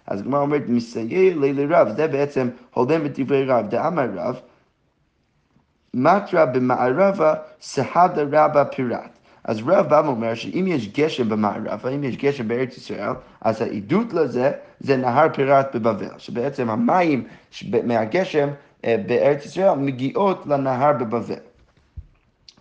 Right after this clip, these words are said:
אז לכאורה, אמ, אה, ולכן הגמרא אומרת, "סבר שלא ירבו הנוטפין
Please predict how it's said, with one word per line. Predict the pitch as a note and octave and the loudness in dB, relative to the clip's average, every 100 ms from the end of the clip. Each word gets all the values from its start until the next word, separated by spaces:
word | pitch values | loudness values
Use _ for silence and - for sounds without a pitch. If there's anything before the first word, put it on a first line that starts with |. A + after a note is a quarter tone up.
| _ _ _ _ | _ _ _ _
אז | A2+ G#2 A#2+ | -2 0 -2
לכאורה, | B2 B2 C#3+ - D3+ D3 - - _ | 0 0 4 6 4 2 -8 -20 _
אמ, | A2+ A2+ A2 G#2+ G#2+ - _ _ _ _ _ _ _ _ _ _ _ _ _ _ _ _ _ _ _ _ _ _ _ _ B2 | 0 2 2 0 -2 -10 _ _ _ _ _ _ _ _ _ _ _ _ _ _ _ _ _ _ _ _ _ _ _ _ 4
אה, | A2 | 4
ולכן | G#2+ C3+ E3 | 2 -2 -2
הגמרא | D3 D3+ | 0 0
אומרת, | E3 D#3+ | 0 -2
"סבר | - E3+ F3+ D#3 | 0 0 2 0
שלא | - B2+ D#3 | -2 -2 -2
ירבו | D#3 C#3+ B2 D#3 | -2 -4 -2 -2
הנוטפין | C3 C3 B2+ E3+ E3 | 0 -2 -4 -6 -4